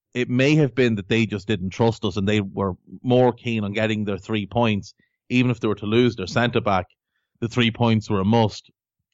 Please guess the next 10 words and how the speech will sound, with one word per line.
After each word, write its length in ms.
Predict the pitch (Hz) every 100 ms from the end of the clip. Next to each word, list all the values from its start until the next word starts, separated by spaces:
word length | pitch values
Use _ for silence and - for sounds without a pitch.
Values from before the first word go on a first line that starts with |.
| -
rather 380 | 117 123 123
than 240 | 113 107 104
risk 380 | 113 135 131 -
the 80 | 113
three 260 | - 110
points 520 | 98 110 98 95 - _ _ _ _ _ _ -
and 440 | 113 110 107 101 95 _ _ _ _ _ _ _ _ _ -
maybe 320 | 117 113 110
end 180 | 107 104
up 120 | 104